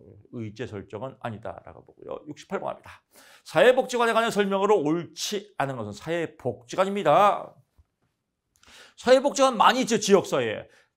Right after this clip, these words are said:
대상은 사회적 취약계층에 한해서 실시한다. 웃기지 마라. 천만의 말씀, 만만의 꽃가게. 여러분, 문제를 풀 때 하나요. 뭐뭐만, 항상,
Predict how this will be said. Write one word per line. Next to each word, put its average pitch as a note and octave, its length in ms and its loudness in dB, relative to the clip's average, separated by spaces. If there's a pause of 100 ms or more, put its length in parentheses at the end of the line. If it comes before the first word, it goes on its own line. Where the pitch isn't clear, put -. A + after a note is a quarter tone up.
대상은 F3 480 2
사회적 A#3 520 2
취약계층에 G#3+ 540 -2
한해서 D3+ 300 -2
실시한다. G#2+ 540 -6 (240)
웃기지 B2 440 -8
마라. A#2+ 420 0
천만의 C#3+ 400 -4
말씀, F3 280 0
만만의 C4 460 2 (360)
꽃가게. A#2+ 840 -2 (340)
여러분, D3 440 2
문제를 C3+ 540 2
풀 C3 220 -12
때 B2 400 0 (600)
하나요. G#3 1040 0 (880)
뭐뭐만, F3+ 1700 2 (840)
항상, A#3 1800 0